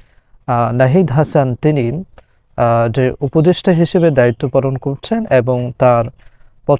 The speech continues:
থেকে তিনি সরে আসবেন এই জন্য যে তিনি আসলে জাতীয় নাগরিক কমিটি এবং বৈষম্য বিরোধী আন্দোলন যে দুইটা প্ল্যাটফর্ম, সেটাকে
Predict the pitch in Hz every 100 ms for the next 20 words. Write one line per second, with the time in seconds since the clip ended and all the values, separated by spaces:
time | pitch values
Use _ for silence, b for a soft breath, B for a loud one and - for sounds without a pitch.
0 | - 208 190 175 185 185 170 - 143 139
1 | 127 120 151 139 127 185 202 160 120 117
2 | - 143 131 131 147 147 147 - B B
3 | _ 135 135 127 143 135 127 120 160 202
4 | - 165 175 196 202 - 131 131 127 123
5 | 147 - 190 180 147 139 147 185 175 127
6 | 123 165 143 131 127 139 175 208 196 143
7 | 147 127 139 139 - 131 123 - 185 214
8 | - _ _ _ _ - - 196 185 208
9 | 190